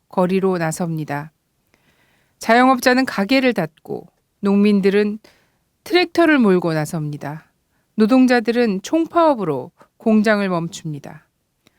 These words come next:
대한민국을 멈춰서라도 범죄자 박근혜를 끌어내리겠다는 게 국민들의 의지입니다. 오늘의 불복종은 끝이 아니라 시작입니다.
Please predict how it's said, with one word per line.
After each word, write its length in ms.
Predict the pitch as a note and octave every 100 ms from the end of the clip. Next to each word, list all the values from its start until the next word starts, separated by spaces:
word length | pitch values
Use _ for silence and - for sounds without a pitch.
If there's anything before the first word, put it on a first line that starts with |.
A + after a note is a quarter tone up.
| _ _ _
대한민국을 920 | A#3 A3+ A#3 A#3 A3 A3 A3 A3 G3 - _ _
멈춰서라도 920 | - A3 A#3 C#4 B3 G#3 E3 F3 D3+ - _ _ _
범죄자 800 | G3+ G3+ G3+ A3 G#3 A3 G3+ - _ _
박근혜를 640 | - G#3 - C4+ C4 C4+ C4+
끌어내리겠다는 1080 | - D#4+ D#4 G3+ A3 B3 A#3+ - F#3+ E3+ D3+
게 280 | E3 D#3 -
국민들의 720 | _ G3 G3 G#3 F#3+ F#3 F#3 -
의지입니다. 880 | G3 G3 G3+ E3+ D3 C3 F#2 G2 _ _ _ _ _ _ _ _ _ _ _ _ _ _ _ -
오늘의 300 | B3+ D#4 D#4+
불복종은 640 | C#4 B3 C4+ - C4+ C#4
끝이 340 | C4+ F4 -
아니라 560 | E4 A3+ G3+ F#3+ F#3 D#3+
시작입니다. 960 | - B3+ C#4 B3+ F#3+ D#3+ D#3 D3 E3